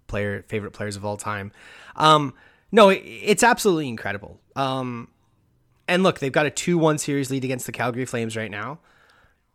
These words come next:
But it all, it's all for naught if they can't, if they can't beat the Flames, right? Um,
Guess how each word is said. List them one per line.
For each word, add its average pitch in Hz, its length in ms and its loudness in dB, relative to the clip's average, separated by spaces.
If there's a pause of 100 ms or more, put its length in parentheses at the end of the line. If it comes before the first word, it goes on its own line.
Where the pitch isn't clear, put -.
(440)
But 190 120 4
it 180 80 4
all, 190 380 6
it's - 180 -4
all 175 100 6
for 156 160 -2
naught 131 240 0
if 117 100 -8
they 117 100 -4
can't, 113 380 -6 (480)
if 127 140 -10
they 120 100 -6
can't 110 280 -8
beat 107 160 -12
the 107 80 -18
Flames, - 480 -12
right? 117 280 -6 (120)
Um, 113 600 -4